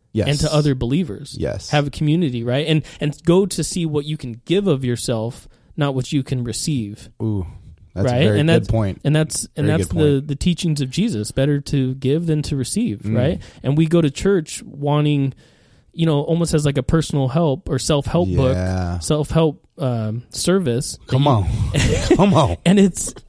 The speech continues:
Speaker 2: but, and I get it. It's good 'cause you go to church and you do feel like you get something, or maybe you're convicted, or maybe you feel, you know, peace or, or something that, something you're going through that, that happens, but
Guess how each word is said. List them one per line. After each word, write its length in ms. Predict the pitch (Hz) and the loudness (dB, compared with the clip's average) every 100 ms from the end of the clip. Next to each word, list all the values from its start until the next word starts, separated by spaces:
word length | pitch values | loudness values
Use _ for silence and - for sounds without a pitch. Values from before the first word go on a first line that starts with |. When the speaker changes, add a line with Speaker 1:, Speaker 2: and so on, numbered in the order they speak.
| _ - 196 | _ -10 0
Speaker 2:
but, 240 | 202 196 - - - - | 2 2 -2 -20 -20 -6
and 100 | 175 | 0
I 60 | 175 | 0
get 260 | 151 269 240 | 2 2 0
it. 160 | - | 0
It's 140 | 127 - | -4 0
good 200 | 285 - | 0 2
'cause 200 | 160 165 | 0 0
you 260 | 180 170 | -2 -2
go 140 | 180 208 | 2 2
to 60 | |
church 320 | 196 156 180 190 | 2 0 0 2
and 80 | |
you 60 | 185 | 0
do 200 | 165 220 | 2 -2
feel 200 | - 175 | 0 0
like 180 | 127 131 | 0 -2
you 60 | 127 | -4
get 200 | 123 - - | -4 -6 -6
something, 460 | - 127 - 120 | -2 -2 -2 -2
or 240 | 123 127 123 | 0 0 0
maybe 220 | 160 156 | 0 2
you're 100 | 151 | 2
convicted, 560 | 135 143 139 143 - 160 | 0 -2 -2 -2 0 0
or 80 | 139 | 0
maybe 300 | 135 139 147 | 0 0 0
you 100 | 135 | -2
feel, 400 | - 143 135 127 - _ _ _ _ - | 0 2 2 -2 -8 _ _ _ _ -12
you 100 | 135 135 | -4 0
know, 140 | 123 | 0
peace 480 | 123 151 160 170 - | 0 0 2 0 0
or, 300 | 135 127 123 | 0 0 -2
or 100 | 123 | -4
something 360 | - 156 160 147 | -2 -2 0 0
that, 140 | 135 120 | 0 -2
something 280 | 156 151 | -2 -2
you're 100 | 135 | -2
going 240 | 131 135 143 | 0 0 0
through 180 | 170 160 | 0 -2
that, 280 | 160 147 156 | -2 -6 -4
that 120 | 151 | -4
happens, 600 | - 143 - 127 127 - - - - - - | -2 -4 -2 -2 -2 -6 -12 -20 -20 -10 0
but 340 | 143 127 - | 2 2 -2